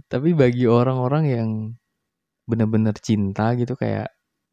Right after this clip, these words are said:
"Aduh, udah malas banget lah," gitu. <laughs> Kayak harus mulai lagi dari awal gitu.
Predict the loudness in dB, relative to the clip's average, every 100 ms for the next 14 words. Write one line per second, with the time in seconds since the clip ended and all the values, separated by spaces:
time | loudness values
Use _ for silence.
0 | _ _ _ _ _ _ _ _ -6 -2
1 | 0 0 0 -2 -2 -4 -4 -4 -4 -4
2 | -4 -8 -8 -14 -16 -16 _ _ _ -12
3 | -4 -4 -4 0 0 0 -2 2 2 2
4 | 2 0 2 4 4 6 4 4 4 2
5 | 0 0 -2